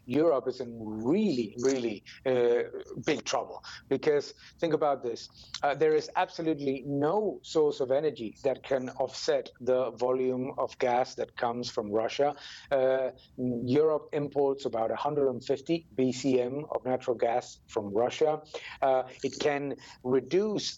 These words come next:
the dependence on Russian gas by importing U S L N G or some gas from Norway and other sources, but still, there is no other alternative. Even if they reopen some of the coal mine, coal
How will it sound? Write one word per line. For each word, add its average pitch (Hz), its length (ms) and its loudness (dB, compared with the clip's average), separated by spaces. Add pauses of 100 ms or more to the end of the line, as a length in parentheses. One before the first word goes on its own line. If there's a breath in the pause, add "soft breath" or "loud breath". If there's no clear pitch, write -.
(140)
the 135 100 4
dependence 127 640 0
on 123 120 2
Russian 123 360 -2
gas 120 340 0
by 113 280 0
importing 120 920 0
U 131 280 4
S - 380 -2
L 123 120 4
N 113 140 -2
G 135 460 2 (260 loud breath)
or 127 480 4
some 123 300 -2 (100)
gas 123 300 2
from 104 220 -8
Norway 127 500 2
and 113 80 -4
other 113 180 0
sources, 143 560 2 (200 loud breath)
but 135 180 0
still, 185 480 2 (380 loud breath)
there 135 360 2
is 131 160 -2
no 151 280 4
other 139 260 2
alternative. 135 720 0
Even 131 280 4
if 113 160 -4
they 120 380 4
reopen 135 680 2
some 120 240 -4
of 113 160 -4
the - 80 -2
coal 123 340 2
mine, 135 560 -2 (160)
coal 147 260 2